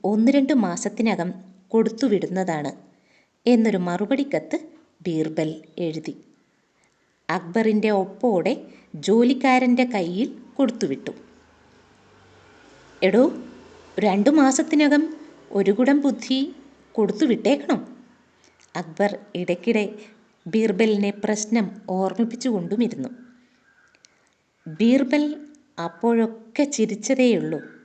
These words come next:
അതിനിടെ ബീർബൽ ഒരു കുടമെടുത്തു, വലിയ കുടം. "എന്തിനാ മനുഷ്യ എൻ്റെ കുടമെടുത്തത്?"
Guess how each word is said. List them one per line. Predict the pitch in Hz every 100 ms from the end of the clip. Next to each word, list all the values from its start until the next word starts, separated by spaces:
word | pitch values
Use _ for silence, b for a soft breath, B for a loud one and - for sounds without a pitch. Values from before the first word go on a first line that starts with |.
| _ _ _ -
അതിനിടെ | 180 180 208 190 208 - B B B - 147
ബീർബൽ | 214 226 226 226 226 226 - -
ഒരു | 214 214
കുടമെടുത്തു, | - 233 254 185 - - - - - _ _ 170
വലിയ | 170 175 180 190 196 220
കുടം. | 233 156 139 - - _ _ _ _ _ _ _ _ _ b b b b b b b b b b _ 226
"എന്തിനാ | 233 240 320 370
മനുഷ്യ | 262 202 - 214 190 - - - _
എൻ്റെ | 214 208 247
കുടമെടുത്തത്?" | 247 190 208 196 - 185 180